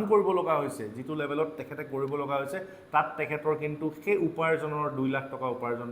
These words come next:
কৰোঁতে চাগে তেখেতৰ এক লাখ আশী হেজাৰ, এক লাখ সত্তৰ হেজাৰ টকা খৰচ হৈ গৈছে। কিন্তু কোনোবাই খুব ধুনীয়াকৈ পঞ্চাছ হাজাৰ টকা উপাৰ্জন কৰি আছে, য'ত তেখেতৰ দহ হেজাৰ টকাহে খৰচ হৈছে। মই নকওঁ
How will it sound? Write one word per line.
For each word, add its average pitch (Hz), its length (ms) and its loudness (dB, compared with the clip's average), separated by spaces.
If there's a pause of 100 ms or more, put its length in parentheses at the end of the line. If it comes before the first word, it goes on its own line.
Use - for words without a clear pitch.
কৰোঁতে 117 280 -4 (440)
চাগে 139 320 4
তেখেতৰ 127 440 -2 (120)
এক 123 200 -8
লাখ 123 220 0
আশী 123 280 -4
হেজাৰ, 117 280 0
এক 110 140 -6
লাখ 113 140 -4
সত্তৰ 110 280 -8
হেজাৰ 110 160 -6
টকা 107 180 -6 (140)
খৰচ 98 340 -4
হৈ 98 140 -6
গৈছে। 78 200 -14 (320)
কিন্তু 208 260 8
কোনোবাই 185 360 6 (100)
খুব 202 120 10 (680)
ধুনীয়াকৈ 165 540 10 (1080)
পঞ্চাছ 127 240 2
হাজাৰ 147 260 6
টকা 143 160 4
উপাৰ্জন 127 500 2
কৰি 120 160 2
আছে, 131 160 0 (140)
য'ত 170 220 8
তেখেতৰ 117 440 -2 (140)
দহ 127 180 4 (140)
হেজাৰ 120 340 -4
টকাহে 107 360 -12 (260)
খৰচ 90 320 -8
হৈছে। - 220 -16 (340)
মই 170 180 8
নকওঁ 226 260 8